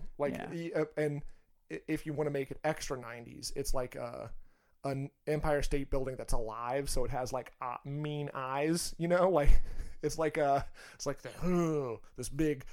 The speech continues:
Speaker 1: Empire State Building with muscular arms. That's what, that, that's how I would design a Knicks jersey from the nineties, but you have to stick with tradition. Ugh.
Speaker 2: Yeah, I mean, the Nets had bad ones too. There's just, like, the Petrovich, Derek Coleman era.
Speaker 1: Yeah, I don't, I don't like the Nets, Nets jerseys,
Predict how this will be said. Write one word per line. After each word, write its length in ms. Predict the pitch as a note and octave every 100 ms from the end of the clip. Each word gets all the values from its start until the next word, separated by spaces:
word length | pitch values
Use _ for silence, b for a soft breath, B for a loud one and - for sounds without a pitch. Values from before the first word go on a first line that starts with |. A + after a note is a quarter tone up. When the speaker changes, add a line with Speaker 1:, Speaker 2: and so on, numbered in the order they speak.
| b
Speaker 1:
Empire 380 | - D3+ D3 C#3
State 280 | - D#3 C#3
Building 260 | C3+ C3 B2
with 120 | B2
muscular 500 | C#3+ C#3 C#3 B2+ A#2+
arms. 380 | B2+ G#2+ E2+ -
That's 160 | C#3+ C3+
what, 100 | -
that, 160 | C3 D3+
that's 200 | E3 F#3+
how 180 | F3+ E3+ -
I 180 | C3+ C#3
would 220 | B2 A#2
design 320 | B2 A#2+ A2+
a 40 |
Knicks 220 | A#2 A2+ -
jersey 260 | A2 A2
from 160 | A2 A#2
the 80 | G#2
nineties, 400 | F#2 - - -
but 180 | A2+ A2+ b b _
you 140 | C#3 C#3+
have 200 | D3 -
to 80 | B2+
stick 220 | D3 -
with 120 | C#3
tradition. 640 | - C#3 C#3+ D3 - A#2+ G#2+
Ugh. 520 | C3 D#3+ D#3 G#2+ A2 - - -
Speaker 2:
Yeah, 380 | - D#3+ C#3 C#3 C#3+ -
I 60 |
mean, 260 | G3 A3+ G#3+ - _
the 80 | G3+
Nets 260 | A3 C#4+ -
had 140 | F#3+
bad 200 | D#3 C#3+ C#3+
ones 240 | C#3 -
too. 180 | - C#3
There's 240 | C#3 D3+
just, 120 | D#3+ D3
like, 140 | C3+
the 80 | -
Petrovich, 600 | - C#3+ D3 D3 D3 -
Derek 240 | D3+ C#3+
Coleman 280 | - D3+ D3+
era. 300 | D3+ D3+ D3+
Speaker 1:
Yeah, 260 | E3+ A3+ A3+ F3
I 80 | B3
don't, 220 | G#3 - -
I 140 | B3
don't 220 | F4 F4
like 360 | D3+ C#3+ F3+ -
the 80 | C#3+
Nets, 600 | C#3 C#3 - - - -
Nets 340 | C#3+ D3 C#3 -
jerseys, 600 | C3 C#3+ C#3+ B2 C3